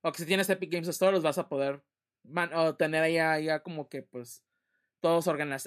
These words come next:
organizados, etcétera. La verdad no veo el be-, no sé qué beneficio tenga, eh, en cuestión de, del consumidor, pero, pues, ah, si, y si les interesa, pues, adelante, ¿verdad? Pero sí.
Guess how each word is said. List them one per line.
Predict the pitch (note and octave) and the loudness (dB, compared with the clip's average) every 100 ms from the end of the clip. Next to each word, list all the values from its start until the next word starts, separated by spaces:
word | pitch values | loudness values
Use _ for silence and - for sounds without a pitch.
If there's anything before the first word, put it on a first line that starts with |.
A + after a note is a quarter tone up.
| C3+ | -2
organizados, | C#3+ C#3+ C#3 E3 G#3+ G#3+ G3 | -2 -2 -4 0 0 0 -2
etcétera. | G3 F#3+ A#3 A3+ A3 _ _ _ | -4 -6 -6 -8 -12 _ _ _
La | - G#3 G3+ A3+ A#3 | -10 -8 -4 -2 0
verdad | B3 C4 D4+ | 0 0 0
no | C4+ | 0
veo | A#3 A3+ | 0 -2
el | |
be-, | A3 | -2
no | F#3 G#3+ | -2 0
sé | G3+ A3 | 0 0
qué | A3 | 0
beneficio | G#3 G3+ D#3+ F#3+ F#3 F3+ | 0 0 -2 -4 -4 -4
tenga, | E3+ E3+ F#3 G3 _ _ _ _ _ _ _ - | -4 -2 -4 -4 _ _ _ _ _ _ _ -2
eh, | D#3+ D#3+ E3 | 2 2 0
en | D#3 | -2
cuestión | F3 D#3+ - D#3 D#3+ | -2 -2 -2 -2 2
de, | F3 E3+ D#3+ | 4 4 2
del | D3+ C#3 | 2 0
consumidor, | B2+ D3+ - E3 D3+ D#3+ F#3 A#3+ A3+ | -2 -6 -6 -6 -6 -4 0 0 0
pero, | - F3+ E3+ D3+ - | 2 4 4 2 -4
pues, | D#3 D3 - - - _ _ _ _ _ _ _ _ _ - | -6 -6 -8 -14 -18 _ _ _ _ _ _ _ _ _ -6
ah, | D#3+ F#3 G3 | 0 2 4
si, | F#3+ E3+ E3+ | 2 0 0
y | F#3 | -2
si | G3 E3+ | 0 0
les | E3 D#3 E3 | 2 -2 -4
interesa, | D3+ D#3 F3+ F#3+ G3 | -4 0 0 -2 -8
pues, | D#3 | -10
adelante, | C#3+ B2 B2+ C3 B2+ | -12 -10 -12 -12 -12
¿verdad? | B2+ D3 - | -12 -12 -10
Pero | C3 | -10
sí. | B2+ D3+ | -10 -12